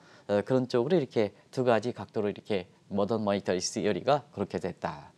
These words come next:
하는 입장인데 아직까지는 미국에서는 주류학자들은 아닌다. 그러나 가장 급한 트럼프 입장에서는 요 이론을 굉장히, 굉장히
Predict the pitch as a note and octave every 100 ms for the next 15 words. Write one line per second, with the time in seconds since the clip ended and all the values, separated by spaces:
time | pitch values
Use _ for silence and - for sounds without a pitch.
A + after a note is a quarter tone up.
0 | _ - G#2+ F2+ - D#2+ D#2+ - G#2 D3
1 | - D3 D#3+ G#3 - - - - A#2+ A#2
2 | A2+ A#2 E2+ G2 F#3+ - - - - -
3 | B2 C#3 - A#2+ D3+ G3 F2 F2+ E2 D#2+
4 | - _ A#2+ B2+ D3 D3+ - - - B2+
5 | C#3+ C#3 - F#3 A#3 A#3 - _ _ _
6 | _ - G3 G3 E3 - G#2+ G2+ C#3+ F3
7 | - G#2 G#2 B2 F#2+ G2+ F#2 D#3+ G3 -
8 | F#2 F2+ C3 C3 F2+ F2+ F3+ A3+ - -
9 | - - G2 F2+ F2 C3+ E3